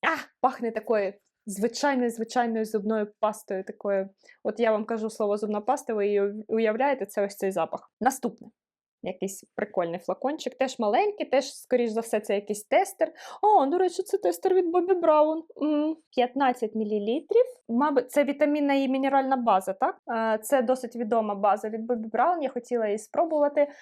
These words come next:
але, чесно кажучи, мені шкода було на неї грошей, бо вона досить дорога.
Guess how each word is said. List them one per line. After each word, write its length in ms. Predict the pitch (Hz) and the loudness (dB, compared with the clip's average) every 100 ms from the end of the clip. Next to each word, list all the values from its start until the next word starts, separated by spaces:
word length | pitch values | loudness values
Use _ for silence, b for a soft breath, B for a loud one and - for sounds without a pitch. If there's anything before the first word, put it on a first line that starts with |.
| B B | B B
але, 280 | 247 269 | 2 2
чесно 300 | 277 - 240 | 0 -4 -4
кажучи, 760 | 233 233 233 - 226 220 208 - - | -2 -2 -4 -8 -4 -2 -2 -2 -6
мені 440 | 208 208 208 202 | -8 -6 -4 -6
шкода 300 | 208 208 202 | -6 -6 -4
було 220 | 190 185 | -4 -6
на 100 | 190 | -6
неї 200 | 196 190 | -6 -8
грошей, 460 | 202 247 - 415 392 | -6 -8 -4 -4 -2
бо 80 | 302 | -2
вона 240 | 294 285 | 0 0
досить 320 | 269 269 254 | -2 -4 -4
дорога. 420 | 247 247 247 277 | -2 0 2 2